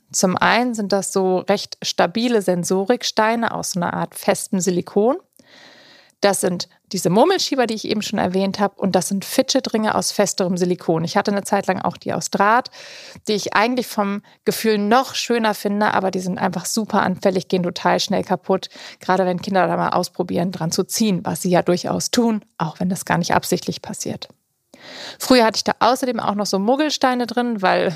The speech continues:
<laughs> Muggelsteine hat man als Lehrkraft dann doch oft recht viele. Ähm, das Problem bei denen war aber, dass die sehr schnell aus der Hand fallen und dann auch wieder ablenken, Geräusch machen.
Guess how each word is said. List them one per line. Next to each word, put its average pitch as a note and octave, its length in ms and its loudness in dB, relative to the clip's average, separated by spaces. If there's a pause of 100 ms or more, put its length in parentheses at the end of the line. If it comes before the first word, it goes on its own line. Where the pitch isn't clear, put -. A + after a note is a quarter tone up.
<laughs> E3+ 80 -12
Muggelsteine G3+ 600 -2
hat A#3 160 -6
man C4+ 120 4
als A#3+ 160 0
Lehrkraft C4+ 420 0
dann G3 140 0
doch A#3 240 -2
oft - 360 -4 (120)
recht G#3 240 -4
viele. B3+ 380 -2 (640)
Ähm, G#3 180 2
das G3 140 0
Problem G#3 340 0
bei F#3+ 100 2
denen F#3+ 280 -4
war F3+ 200 2
aber, F3+ 160 0
dass F3 220 -6
die E3+ 220 -6
sehr D#3 200 0
schnell - 200 -4
aus E3+ 120 -4
der - 200 -2
Hand E3 120 2
fallen - 360 2
und E3+ 220 -2
dann D#3+ 260 0
auch - 180 -2
wieder - 180 2
ablenken, F3+ 460 -2
Geräusch E3 380 0
machen. E3 320 -4